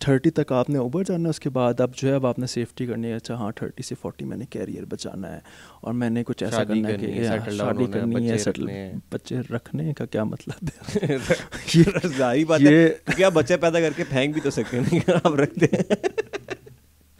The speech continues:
Speaker 1: बच्चे रखने, ये तो कुछ लोग बचपन से शुरू कर देते हैं। मुझे नहीं पता आपका क्या शौक है, मेरा ऐसा शौक नहीं था बच्चे रखने का।
Speaker 2: <laughs> नहीं, अगर मैंने रखना भी होता, तो मैं बच्चे ही प्रेफर करता।
Speaker 1: <laughs> अच्छा,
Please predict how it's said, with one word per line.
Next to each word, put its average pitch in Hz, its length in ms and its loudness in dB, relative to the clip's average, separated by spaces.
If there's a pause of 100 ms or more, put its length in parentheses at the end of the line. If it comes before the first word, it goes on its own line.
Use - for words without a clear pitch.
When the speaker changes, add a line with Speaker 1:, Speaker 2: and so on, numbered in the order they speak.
(360)
Speaker 1:
बच्चे 202 300 6
रखने, 185 340 4
ये 220 80 10
तो 208 120 6
कुछ 190 160 4
लोग 180 140 8
बचपन 151 300 8
से 196 120 8
शुरू 147 200 6
कर 127 160 4
देते 135 260 2
हैं। 147 80 4
मुझे 135 180 4
नहीं 139 100 4
पता 131 320 10
आपका 131 240 8
क्या 135 200 10
शौक 127 320 6
है, 151 60 8
मेरा 135 280 10
ऐसा 123 160 6
शौक 117 300 4
नहीं 117 180 0
था 120 40 4
बच्चे 117 260 4
रखने 113 320 2
का। 127 120 -2
Speaker 2:
<laughs> - 120 -4
नहीं, 185 200 4
अगर 185 240 8
मैंने 165 260 4
रखना 151 340 4
भी 170 120 4
होता, 185 280 2
तो 180 160 0
मैं 139 160 -2
बच्चे 123 240 -2
ही 151 80 0
प्रेफर 143 380 0
करता। 131 340 0 (680)
Speaker 1:
<laughs> - 60 0 (1400)
अच्छा, - 300 4